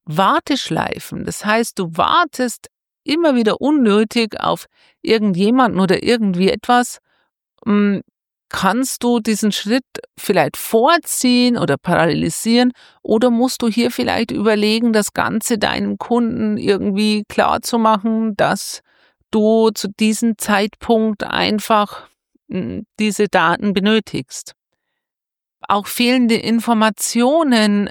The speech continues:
ähm, können dich hier ausbremsen. Wo musst du also immer wieder nachhaken oder suchen?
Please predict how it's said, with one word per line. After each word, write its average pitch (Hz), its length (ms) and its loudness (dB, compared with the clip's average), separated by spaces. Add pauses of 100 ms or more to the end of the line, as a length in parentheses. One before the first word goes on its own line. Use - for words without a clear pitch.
ähm, 165 460 0 (460)
können 214 280 2
dich 185 160 0
hier - 240 2
ausbremsen. 214 720 0 (340)
Wo 214 140 4
musst 247 360 2
du - 60 -2
also 196 260 0
immer 214 300 2
wieder 196 160 0
nachhaken 185 840 0
oder 170 160 2
suchen? 247 680 -2